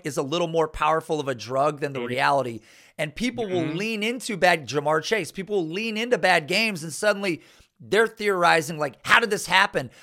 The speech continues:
Speaker 1: I gotta get this guy off my roster, or is he not good? Is it all hyper-," you know? So with these two guys in particular, I'm with you on Chubb. I'd rather have Chubb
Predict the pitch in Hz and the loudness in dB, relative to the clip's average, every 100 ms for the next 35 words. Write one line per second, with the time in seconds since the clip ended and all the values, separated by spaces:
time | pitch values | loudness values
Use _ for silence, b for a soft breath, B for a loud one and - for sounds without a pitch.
0 | B 185 202 190 190 - 196 185 180 151 | B 2 2 0 -4 0 4 4 2 0
1 | 143 185 208 - 143 160 180 170 175 156 | 4 4 4 0 -8 -4 -4 -4 -4 0
2 | 190 151 160 185 185 143 180 156 135 156 | 2 2 0 0 0 -4 -2 -2 -2 -4
3 | - 170 - 151 120 b b b b b | -4 -8 -6 -4 -4 b b b b b
4 | - 220 202 - _ _ _ _ - 165 | 2 4 2 -2 _ _ _ _ -14 -12
5 | - 196 294 285 - 269 202 233 220 180 | -8 0 2 2 0 0 4 6 6 2
6 | 185 185 175 185 - 123 101 92 _ _ | -4 -6 -6 -6 -4 -6 -8 -12 _ _
7 | - 226 214 220 220 190 175 - 175 185 | 0 2 4 2 2 0 0 2 2 4
8 | 170 131 156 170 185 175 170 - 151 165 | 2 2 2 2 2 2 0 -2 0 0
9 | 185 | -2